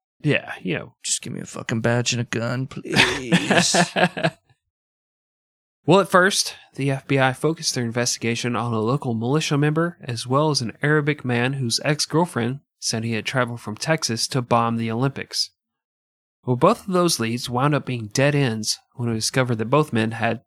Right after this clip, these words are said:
Speaker 1: really strong alibis. But the F B I was also looking into the background of Richard,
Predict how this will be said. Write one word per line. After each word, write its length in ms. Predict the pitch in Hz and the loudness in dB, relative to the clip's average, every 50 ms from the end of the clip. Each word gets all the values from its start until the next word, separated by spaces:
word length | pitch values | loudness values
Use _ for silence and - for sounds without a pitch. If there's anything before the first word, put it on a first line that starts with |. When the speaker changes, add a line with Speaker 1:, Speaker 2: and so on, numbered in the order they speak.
| _ _ | _ _
Speaker 1:
really 220 | 196 233 233 - - | 2 2 2 2 2
strong 400 | - - - 160 147 135 127 127 | 0 2 4 6 6 6 4 2
alibis. 640 | 123 123 117 104 - - 67 58 50 - - - _ _ _ _ _ _ _ _ _ _ _ _ _ _ _ _ _ _ _ _ _ _ - | 2 2 2 2 0 -2 -4 -4 -4 -8 -10 -14 _ _ _ _ _ _ _ _ _ _ _ _ _ _ _ _ _ _ _ _ _ _ -2
But 140 | 147 143 160 | -2 2 4
the 120 | 156 170 | 4 4
F 140 | 190 175 156 | 4 4 4
B 100 | 170 180 | 6 6
I 120 | 180 175 | 8 8
was 160 | 170 160 151 | 6 6 4
also 360 | - - 170 190 196 190 - 147 | 2 4 4 4 4 4 2 2
looking 300 | 131 127 123 135 123 120 | 2 2 2 0 0 -2
into 180 | 120 - 127 | -2 -2 -4
the 100 | 117 110 | -4 -2
background 460 | - 123 135 147 - - 151 147 139 | 0 0 0 0 2 2 2 2 2
of 120 | 123 - - | 2 2 0
Richard, 380 | 190 190 - 123 107 - - | 0 0 0 -2 -2 -4 -6